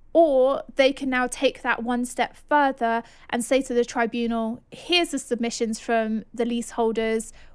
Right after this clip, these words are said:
We are going to go to tribunal over this." Now, I would absolutely be shocked if the judge would hear it because there's no dispute with us. We've agreed to the hundred and eight thousand. We agree to the cost. We just want to know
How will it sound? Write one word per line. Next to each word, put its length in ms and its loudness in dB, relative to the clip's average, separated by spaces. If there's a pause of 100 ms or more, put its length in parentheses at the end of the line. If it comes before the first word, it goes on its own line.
We 240 2
are 140 6
going 260 2
to 80 -8
go 140 2
to 140 -8
tribunal 600 -2
over 200 -4
this." 440 -4
Now, 340 2 (360)
I 180 4
would 200 2 (340)
absolutely 600 0
be 160 0
shocked 500 0 (300)
if 140 0
the 100 0
judge 280 4
would 160 -2
hear 320 0
it 220 -4 (240)
because 600 2 (580)
there's 240 4
no 180 2
dispute 480 0
with 160 0
us. 460 -8 (200)
We've 360 4
agreed 640 2
to 80 -8
the 100 0
hundred 320 -4
and 80 0
eight 160 -4
thousand. 640 0 (840)
We 200 4
agree 440 4
to 120 -4
the 100 0
cost. 440 0
We 100 2
just 220 -6
want 180 -4
to 100 -6
know 440 2